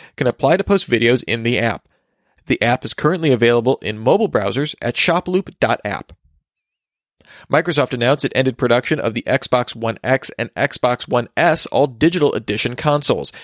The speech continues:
as it ramps up production on the upcoming Xbox Series X. The company says the standard Xbox One S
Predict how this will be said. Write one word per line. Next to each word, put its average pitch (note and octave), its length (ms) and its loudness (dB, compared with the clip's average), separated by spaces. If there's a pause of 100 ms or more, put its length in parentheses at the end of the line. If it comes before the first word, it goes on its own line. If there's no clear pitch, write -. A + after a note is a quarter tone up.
(120)
as G#2+ 120 -4
it - 60 -6
ramps A2+ 260 -2
up - 80 -4
production C#3 480 -2
on B2+ 120 -4
the B2 140 -4
upcoming A2 420 -2
Xbox A#2+ 440 -2
Series A2 360 -2
X. A#2 320 0 (560)
The B2 60 -8
company B2 280 -2
says A#2+ 220 2
the - 60 -10
standard F3+ 480 0
Xbox A#2 420 0
One A#2 220 0
S A2+ 220 -2